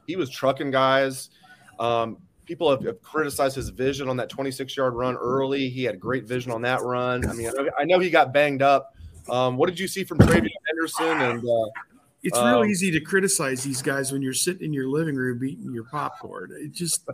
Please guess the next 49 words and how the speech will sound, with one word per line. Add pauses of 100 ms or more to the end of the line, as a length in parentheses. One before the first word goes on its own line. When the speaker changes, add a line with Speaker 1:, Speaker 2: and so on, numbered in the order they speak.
(180)
Speaker 2:
whatever. (1300)
It's
a
real
live
football
game
with
people. (140)
You
know,
they're
not, (180)
uh, (500)
it's
not
a
video
game. (480)
Dave,
I'm
in
a
little
set
too
with
the
folks
on
the
message
board
about
why
they
don't
let
Kyle
McCord
throw
the
ball
at
the
end
of
the
game.